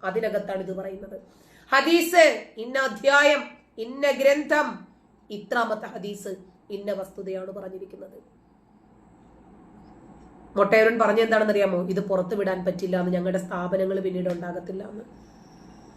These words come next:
അഞ്ചാറ് വർഷം മുമ്പ് പറഞ്ഞത് നൂറുകണക്കിന് ആളുകൾ ഈ സ്ഥാപനത്തിൽ പ്രവർത്തിക്കുന്നുണ്ട്.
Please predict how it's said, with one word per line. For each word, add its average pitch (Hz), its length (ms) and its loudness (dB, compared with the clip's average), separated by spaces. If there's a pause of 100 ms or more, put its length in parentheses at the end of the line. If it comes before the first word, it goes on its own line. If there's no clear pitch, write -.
(560)
അഞ്ചാറ് 254 300 8
വർഷം 254 380 2
മുമ്പ് 240 280 4
പറഞ്ഞത് 247 440 4
നൂറുകണക്കിന് 262 600 2
ആളുകൾ 247 360 6
ഈ 240 160 0
സ്ഥാപനത്തിൽ 240 560 2
പ്രവർത്തിക്കുന്നുണ്ട്. 220 880 -4